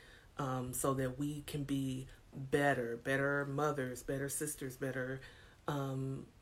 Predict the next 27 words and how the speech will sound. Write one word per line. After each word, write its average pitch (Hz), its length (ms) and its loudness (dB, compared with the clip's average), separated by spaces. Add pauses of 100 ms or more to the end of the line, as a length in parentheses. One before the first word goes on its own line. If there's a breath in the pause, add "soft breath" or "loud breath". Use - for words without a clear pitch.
(240)
wives, 139 640 2
better, 143 600 -2
um, 139 480 -4 (240)
just - 260 -4 (100)
all 143 240 2
the 139 80 -4
way 135 200 0
around. 131 500 -4 (840)
Uh, 139 340 -2
because 143 380 0
there's 139 220 0
so 165 200 6
much 156 280 2
of 139 160 0
a 131 360 0 (400 loud breath)
responsibility 143 880 2
that 127 200 -2
seems 139 300 -2
to - 120 -2
always 135 340 0
fall 139 360 2
on 131 160 -2
the 131 100 -6
shoulders 156 440 6
of 123 140 -8
Black 127 300 -4
women 147 460 4